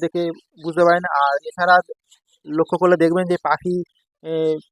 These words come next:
পাতলা পায়খানা করছে, ঠিক আছে? দেখবেন যে পাখি প্রায় পাতলা পায়খানা করছে এবং পা-, ওই পাতলা পায়খানা খুবই দুর্গন্ধ, গুন-, দুর্গন্ধ ছড়াচ্ছে, অনেক গন্ধ আছে পাখি, পাতলা পায়খানার মধ্যে, এইগুলো দেখতে পারেন। আর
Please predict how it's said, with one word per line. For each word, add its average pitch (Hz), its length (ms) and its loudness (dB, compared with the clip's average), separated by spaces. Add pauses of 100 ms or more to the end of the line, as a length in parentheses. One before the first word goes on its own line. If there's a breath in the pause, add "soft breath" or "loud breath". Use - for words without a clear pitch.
(220)
পাতলা 170 360 0
পায়খানা 170 320 4
করছে, 156 340 -2 (720)
ঠিক 214 100 -8
আছে? 147 200 -4 (1120)
দেখবেন 185 220 2
যে 214 100 6
পাখি 175 240 0
প্রায় 190 340 2
পাতলা 165 340 0
পায়খানা 170 260 4
করছে 180 200 -2
এবং 165 240 0
পা-, 165 140 -6
ওই 165 180 2
পাতলা 160 320 4
পায়খানা 180 380 2
খুবই 175 300 -4 (100)
দুর্গন্ধ, 170 380 2 (520)
গুন-, 156 380 -6
দুর্গন্ধ 165 340 4
ছড়াচ্ছে, 170 400 2 (520)
অনেক 160 220 -4
গন্ধ 147 320 -2
আছে 170 260 2
পাখি, 160 240 0 (100)
পাতলা 151 340 -2
পায়খানার 165 400 -2
মধ্যে, 160 220 -4 (1040)
এইগুলো 170 300 0
দেখতে 180 280 -2
পারেন। 170 240 0 (460)
আর 131 340 -2